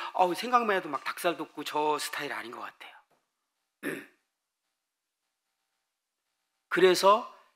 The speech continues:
제 스타일이 아니라서, 제 성격이 아니라서, 저하고 맞지 않아서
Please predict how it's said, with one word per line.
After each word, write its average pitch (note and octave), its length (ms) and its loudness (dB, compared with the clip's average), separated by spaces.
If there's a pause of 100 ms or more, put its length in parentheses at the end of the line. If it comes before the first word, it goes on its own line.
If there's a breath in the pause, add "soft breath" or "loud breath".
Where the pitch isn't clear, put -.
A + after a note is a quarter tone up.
(100)
제 F3 240 6
스타일이 F3+ 480 2
아니라서, A#2+ 640 -10 (600)
제 F3+ 220 6
성격이 G#3 580 0
아니라서, C#3 580 -2 (300)
저하고 F#3 360 6
맞지 F3+ 280 2
않아서 D#3+ 480 0